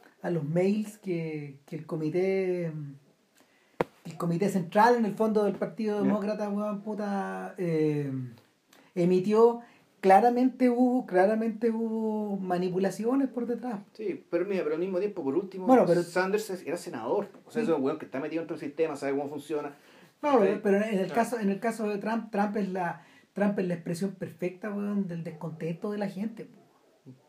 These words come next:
Speaker 1: O sea, independiente de lo que uno piense de él, la gente,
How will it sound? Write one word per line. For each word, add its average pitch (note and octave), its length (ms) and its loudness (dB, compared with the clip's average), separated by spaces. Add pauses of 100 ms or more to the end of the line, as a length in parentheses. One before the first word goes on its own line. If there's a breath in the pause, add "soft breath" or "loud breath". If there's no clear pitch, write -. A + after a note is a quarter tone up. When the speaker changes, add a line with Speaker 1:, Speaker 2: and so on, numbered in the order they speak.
(200)
Speaker 1:
O - 40 -20
sea, F#3 140 -6
independiente G3 680 0
de C4 60 8
lo B3+ 60 4
que C4+ 60 4
uno B3+ 120 6
piense C4 260 2
de C4+ 100 2
él, - 140 -4 (280 soft breath)
la F#3+ 100 -4
gente, B3+ 340 -4